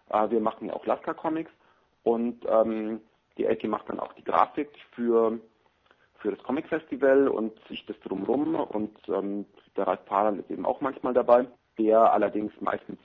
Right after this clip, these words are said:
von, von seinem eigenen Büro aus arbeitet. Ähm, dann mache ich mir hier einen Kaffee und ich beantworte die E-Mails von Leuten, die schon um acht Uhr vorm Rechner sitzen und, ähm, mir irgendwelche Fragen stellen. Und, äh,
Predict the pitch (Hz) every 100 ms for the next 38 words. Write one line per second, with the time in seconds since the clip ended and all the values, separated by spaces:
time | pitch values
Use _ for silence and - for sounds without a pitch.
0 | - 98 95 92 92 92 87 98 98 -
1 | 101 95 95 95 95 - 101 95 95 90
2 | 92 90 - 95 85 90 - - - 80
3 | - - - _ _ _ - _ _ _
4 | _ - 104 95 101 101 98 - _ 104
5 | 101 101 - 95 90 92 95 131 - 151
6 | 151 117 117 - - - - 87 110 -
7 | 107 107 107 127 135 123 110 101 110 110
8 | 113 110 107 - 92 80 - - - 110
9 | 110 98 95 95 - 131 135 127 - 123
10 | - _ _ - 107 104 101 - 92 92
11 | 95 90 _ _ _ 95 92 98 92 -
12 | - 87 120 143 123 120 135 135 _ _
13 | _ _ _ _ _ - 110 107 110 -
14 | 101 104